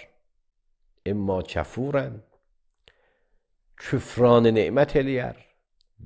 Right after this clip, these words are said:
Danar haqqı və ya şakir olar və imma şakir. Nemətlərə şükr eləyər. Pəs, əslən, İslam tərbiyəsi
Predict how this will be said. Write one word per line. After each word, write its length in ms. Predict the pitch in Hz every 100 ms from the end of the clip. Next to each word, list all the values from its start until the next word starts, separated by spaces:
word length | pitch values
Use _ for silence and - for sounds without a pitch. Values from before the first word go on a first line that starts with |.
| 73
Danar 380 | 107 113 147 151
haqqı 400 | 143 - - - - - _ _ _
və 200 | 123 135
ya 160 | 165 175
şakir 600 | - - 117 120 - 135
olar 280 | 104 95 - - _
və 120 | - 95
imma 220 | 101 92
şakir. 360 | - 82 69 - _ _ _ _ _ _ _ _ _ _ _ _ _ _ _ _ -
Nemətlərə 680 | 92 104 104 92 - 98 113
şükr 380 | - 90 - -
eləyər. 300 | 57 50 50 - _ _ _
Pəs, 220 | - 110 - - _ _ _ _ _ _ _ _ -
əslən, 380 | - 151 165 -
İslam 540 | 120 - - 160 175 139
tərbiyəsi 760 | 110 101 90 95 90 - 92